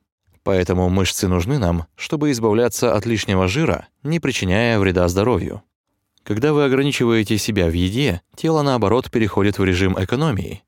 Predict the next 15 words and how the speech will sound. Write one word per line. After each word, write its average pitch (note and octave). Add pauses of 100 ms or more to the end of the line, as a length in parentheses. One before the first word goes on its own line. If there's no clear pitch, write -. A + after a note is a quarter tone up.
(120)
и D#3
как D3+
только C3+
питание F2+
снова F2+
нормализуется, F2 (140)
количество D3
лишних A#2+
килограммов G2
взлетает F2+
до F#2
небес. A#2+ (240)
Пресловутый D3
эффект F#2
йо-йо. G2